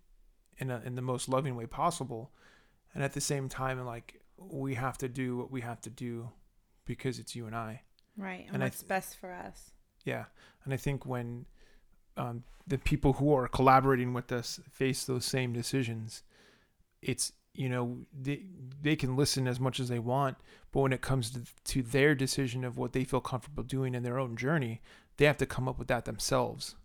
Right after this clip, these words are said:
Speaker 1: Maybe we can, maybe we can help by them hearing our story and either relating or having similar things, and maybe we've analyzed something in a way that they didn't see before,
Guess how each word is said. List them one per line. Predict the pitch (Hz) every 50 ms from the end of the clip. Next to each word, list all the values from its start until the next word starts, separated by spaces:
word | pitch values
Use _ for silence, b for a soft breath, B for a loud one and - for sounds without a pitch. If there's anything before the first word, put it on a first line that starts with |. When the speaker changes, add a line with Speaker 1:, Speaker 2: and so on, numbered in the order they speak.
| - - _ _ _ _ _ _ - 185
Speaker 1:
Maybe | 175 139 147 156 156 147 175 170
we | 156 156 143
can, | - - 120 113 - - - -
maybe | 139 139 139 139 156 151 139 139 B B B B B B B
we | B 143 135
can | - 135 113
help | 107 - - 156 180 175 156 147 - - - -
by | - 123 120 120 120 117 - - -
them | 131 123 127 135 131 131
hearing | 127 101 120 127 127 123 123
our | 123 127 131 131 131
story | - - - 135 127 123 123 123 120 123 127 - b b b b b b b b b
and | 127 127
either | 135 135 131 127
relating | 123 127 131 123 127 135 135 127 127 123 123 127
or | 127 123 123 123 123 117
having | 120 123 120 123 120
similar | - - 151 147 143 135 127
things, | - 131 123 123 127 120
and | 127 123 123
maybe | 127 127 120 127
we've | 123 123 123 123 120 139 175 - _ _ b b b b b b b b _ -
analyzed | 139 139 139 139 139 139 135 135 135 -
something | - 143 135 127 139 131
in | 131
a | 131
way | 131 131 131
that | 131 131 120
they | - 131
didn't | 131 131 120 120
see | 120 - - 180 180
before, | 170 170 151 - - 156 156 156 156 160 156 156